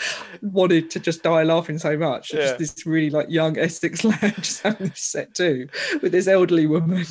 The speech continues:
Speaker 1: when she's like, "You shouldn't be here." "No, you shouldn't be here."
Speaker 2: Yeah.
Speaker 1: And it just becomes all a bit kind of ridiculous.
Speaker 2: That's funny. 'Cause I certainly noticed, um, like, there's a few, there's a couple of parks sort of near where I live,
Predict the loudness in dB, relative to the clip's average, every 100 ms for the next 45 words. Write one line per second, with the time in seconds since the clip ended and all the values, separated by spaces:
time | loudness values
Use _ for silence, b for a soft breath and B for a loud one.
0 | 0 0 -4 -2 -2 2 2 2 0 0
1 | 0 2 4 6 6 6 2 2 2 2
2 | 2 2 0 0 B B B B -2 0
3 | 0 -2 -4 -4 -4 -2 -2 -2 -2 -6
4 | -6 -4 -4 -4 -6 -10 -10 -14 _ -20
5 | -20 -10 -8 -8 -12 B B B B -10
6 | -6 -6 0 2 2 0 -4 -4 -4 -2
7 | -2 -2 -2 -12 -20 _ -2 -2 -4 -6
8 | -6 -6 -8 -12 -6 -4 -6 -8 -10 -8
9 | -12 -12 -4 -2 -2 -8 -8 -6 -4 -4
10 | -2 -4 -6 -10